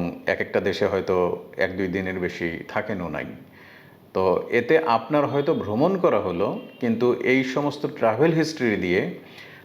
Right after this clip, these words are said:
আপনি যে একজন জেনুইন ট্রাভেলার, এই কথাটা প্রমাণ করাটা একটু কষ্টকর হয়ে যায়। ফলে আপনার এক একটা দেশ ভিজিট করতে কতদিন থেকেছেন, এই প্রশ্নটা খুবই গুরুত্বপূর্ণ এবং একসাথে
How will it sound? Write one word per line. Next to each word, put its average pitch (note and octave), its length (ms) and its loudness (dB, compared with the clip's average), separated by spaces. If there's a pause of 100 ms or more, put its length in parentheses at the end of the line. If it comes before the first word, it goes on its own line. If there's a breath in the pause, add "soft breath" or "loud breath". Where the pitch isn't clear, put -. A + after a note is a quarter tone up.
আপনি C3 400 0
যে C3 140 4 (160)
একজন A#2+ 240 2 (160)
জেনুইন D3+ 420 4
ট্রাভেলার, G2+ 500 2 (460)
এই C3 180 4 (100)
কথাটা C3 320 2
প্রমাণ A#2 320 0 (100)
করাটা B2 260 2 (140)
একটু - 240 -2
কষ্টকর F2+ 500 0
হয়ে E2 220 -2
যায়। - 160 -8 (720 loud breath)
ফলে C3+ 240 4 (140)
আপনার A#2+ 380 2 (180)
এক G#2+ 120 -2
একটা B2 300 0 (220)
দেশ G#2+ 200 4 (300)
ভিজিট G2 320 -2
করতে - 260 0 (100)
কতদিন G#2 400 0
থেকেছেন, A2+ 520 -2 (220)
এই G#2 80 2
প্রশ্নটা G#2 560 -2
খুবই A#2 300 0
গুরুত্বপূর্ণ C#3 560 2 (680 loud breath)
এবং G#2 260 2 (120)
একসাথে G2+ 480 -2